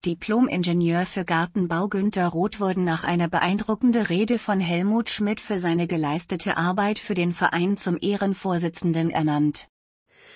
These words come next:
Die Urkunde überreichte der neue Vorsitzende Freddy Puchalski und dankte ihm für seine geleistete Arbeit für den Verein.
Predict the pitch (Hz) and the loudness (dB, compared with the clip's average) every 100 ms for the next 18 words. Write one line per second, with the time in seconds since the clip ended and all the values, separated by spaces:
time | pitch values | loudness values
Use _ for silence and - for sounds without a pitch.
0 | - - _ _ 202 - 220 233 240 233 | -20 -20 _ _ 0 2 0 0 2 4
1 | 254 - 190 175 156 180 - 180 175 165 | 4 0 0 0 0 -2 -4 -2 2 2
2 | 165 208 202 - 226 220 175 - 196 185 | 2 0 -2 0 0 0 -2 -2 0 -2
3 | - - 175 190 180 170 196 196 196 - | -2 2 2 2 -2 -2 0 0 -2 -2
4 | - 254 175 156 175 180 - 196 196 202 | -2 0 0 -2 0 0 -2 -4 0 0
5 | 208 208 180 165 170 175 151 147 175 185 | 0 -2 0 0 0 0 0 -2 -2 -4
6 | - 185 170 185 202 208 - 208 208 196 | -2 0 0 0 0 0 -2 0 0 0
7 | 208 214 208 151 147 | 0 0 0 0 -2